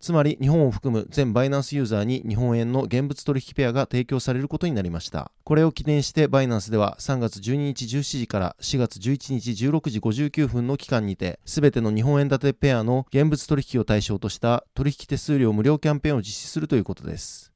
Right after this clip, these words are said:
バイナンスジャパン代表取締役の知野武氏は、次のようにコメントしています。日本円建ての板取引サービスは、日本国内のユーザーの皆様から最もご要望の声が多かったサービスの一つです。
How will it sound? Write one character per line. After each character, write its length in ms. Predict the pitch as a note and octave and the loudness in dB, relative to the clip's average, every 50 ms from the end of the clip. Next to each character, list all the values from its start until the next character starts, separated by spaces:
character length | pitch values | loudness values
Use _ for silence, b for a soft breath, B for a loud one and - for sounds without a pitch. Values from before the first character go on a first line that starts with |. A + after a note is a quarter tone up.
| _ - | _ 0
バ 60 | C3+ D3 | 2 4
イ 40 | |
ナ 100 | D3+ D3 | 4 4
ン 40 | C#3+ | 2
ス 60 | B2+ | 2
ジ 100 | B2 C3+ | 0 0
ャ 20 | C#3 | 0
パ 140 | - C3+ A#2+ | 2 0 0
ン 60 | G#2+ | 2
代 180 | A#2 B2+ C3+ A#2+ | 0 0 0 0
表 160 | C3+ C3+ - | 0 0 0
取 140 | C#3 B2+ B2+ | 0 0 0
締 220 | - - C3 B2 | -2 -2 -2 0
役 240 | A#2+ A#2+ A#2 - C3 | 0 -2 -2 0 0
の 100 | C3 C3 | 0 0
知 140 | - - C3 | 0 -2 -2
野 80 | C#3 | -2
武 280 | C#3 - C3+ - G#2 - | 0 -2 -4 -4 -6 -8
氏 140 | - - G2+ | -6 -2 0
は、 240 | G#2+ A2+ A#2+ A#2 - | 2 2 2 0 -4
次 200 | - - - D3 | -8 -6 -2 0
の 60 | E3 D#3+ | 2 4
よ 120 | D3+ C#3+ | 4 4
う 40 | D3+ | 2
に 80 | E3 | 2
コ 100 | D3+ C#3 | 0 0
メ 120 | A#2+ A#2+ A#2 | 0 0 0
ン 40 | A2+ | 0
ト 80 | C#3 | -2
し 80 | C3+ - | -4 -4
て 100 | - G#2 | -4 -4
い 60 | F2 | -4
ま 160 | E2 D#2+ E2 D#2+ | -2 -4 -4 -6
す。 280 | - - - - - _ _ - - | -6 -10 -12 -14 -18 _ _ -4 0
日 80 | C3 | 2
本 260 | B2 C#3 D#3 D#3 D#3 D3+ | 4 4 6 6 4 4
円 140 | D3+ D3+ | 2 2
建 120 | C#3 D3 C#3+ | 2 2 2
て 100 | - D3 | 2 2
の 180 | D3+ D#3 - | 2 2 2
板 200 | - B2 - D#3+ | 0 0 0 2
取 160 | - C#3+ C3 B2 | 2 2 2 0
引 160 | - - - | -2 -6 -2
サ 160 | - C3 A#2+ | -2 0 0
ー 0 | |
ビ 80 | G#2 G2+ | 0 -2
ス 160 | - - A2 | -4 -2 0
は、 200 | A2 A2+ A2+ - - | 2 2 0 0 -2
日 80 | A2 A2 | 0 0
本 180 | C3+ C3+ B2+ | 0 0 0
国 260 | - - G#2 - B2+ | -2 -4 -4 -2 -2
内 140 | B2 A2+ G#2 | 0 0 0
の 80 | G2+ G#2 | 0 0
ユ 180 | G#2 A2+ A#2 | 2 2 2
ー 20 | A2 | 2
ザ 160 | G#2+ A#2+ A2 | 2 0 0
ー 20 | |
の 100 | A2+ A#2 | 0 0
皆 220 | A#2 A2+ B2 C#3 C#3 | 0 0 0 0 0
様 200 | - A#2+ A2 G#2 | 0 -2 -2 0
か 120 | - A#2 G#2+ | 0 0 0
ら 60 | G2+ | 2
最 320 | G2 G#2 G#2+ - - F3 E3 | 0 -2 -4 -2 -2 0 0
も 80 | C3+ | 2
ご 140 | G#2+ A#2+ A#2+ | 2 4 4
要 140 | B2 B2 A#2+ | 4 4 2
望 160 | B2 B2 A#2+ | 0 0 0
の 100 | B2 A#2+ | -2 -2
声 200 | - C3+ A#2 G#2+ | 0 0 2 2
が 160 | G#2 G#2+ - - | 2 0 0 0
多 120 | B2 A#2 | 0 0
か 120 | - A2 | 0 -2
っ 40 | G2 | -6
た 160 | - - A2+ | -4 -4 -4
サ 140 | - - A#2+ | 0 0 0
ー 40 | A2 | 0
ビ 80 | G#2 G2 | 0 -4
ス 120 | - - | -4 -4
の 80 | D3 C3+ | -4 -4
一 180 | - - G#2 | -2 -4 -6
つ 100 | - - | -6 -4
で 120 | - F2+ E2+ | -6 -6 -6
す。 240 | - - - - | -6 -10 -14 -18